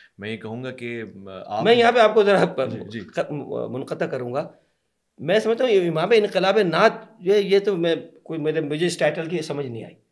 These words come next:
Speaker 2: मेरे वालिद मुजद्दिद नात हैं।
Speaker 1: वाह, वाह।
Speaker 2: तजदीद की उन्होंने
Speaker 1: अरे
Speaker 2: रात
Speaker 1: वाह,
Speaker 2: की।
Speaker 1: वाह, सुभान
Speaker 2: मुजद्दिद
Speaker 1: अल्लाह।
Speaker 2: रात है।
Speaker 1: वाह, सुभान अल्लाह। बल्कि ये तो आपने वाकई अपनी मोहब्बत का इजहार फरमाया, ये हक है, सच है। आज के दौर में भी एक मुजद्दिद की ज़रूरत है।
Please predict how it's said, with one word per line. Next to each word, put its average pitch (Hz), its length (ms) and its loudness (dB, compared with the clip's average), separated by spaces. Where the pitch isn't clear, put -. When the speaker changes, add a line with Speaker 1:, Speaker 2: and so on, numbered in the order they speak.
Speaker 2:
मेरे 170 200 2
वालिद 185 280 2
मुजद्दिद 165 580 0
नात 143 340 2
हैं। - 160 -20
Speaker 1:
वाह, 107 240 -12
वाह। - 200 -18
Speaker 2:
तजदीद 180 480 -4
की 226 140 -6
उन्होंने 175 260 0
Speaker 1:
अरे 131 100 -2
Speaker 2:
रात 110 80 -4
Speaker 1:
वाह, 107 140 -8
Speaker 2:
की। 95 80 -14
Speaker 1:
वाह, - 260 -20
सुभान 151 220 -10
Speaker 2:
मुजद्दिद 214 280 2
Speaker 1:
अल्लाह। 180 140 4
Speaker 2:
रात 131 220 -4
है। - 200 -20
Speaker 1:
वाह, 87 120 -18
सुभान 92 420 -20
अल्लाह। - 220 -20
बल्कि 101 300 -10
ये 113 60 -8
तो 98 340 -14
आपने 117 400 -8
वाकई 110 360 -4
अपनी 123 240 -8
मोहब्बत 107 380 -10
का 127 60 -6
इजहार 104 220 -8
फरमाया, 110 440 -10
ये 123 300 -12
हक 113 200 -12
है, 123 280 -12
सच - 380 -10
है। 120 180 -12
आज 185 260 0
के 214 80 -2
दौर 156 200 -2
में 160 100 -6
भी 156 80 -6
एक 131 80 -8
मुजद्दिद 113 340 -10
की 120 100 -10
ज़रूरत 78 380 -14
है। - 60 -20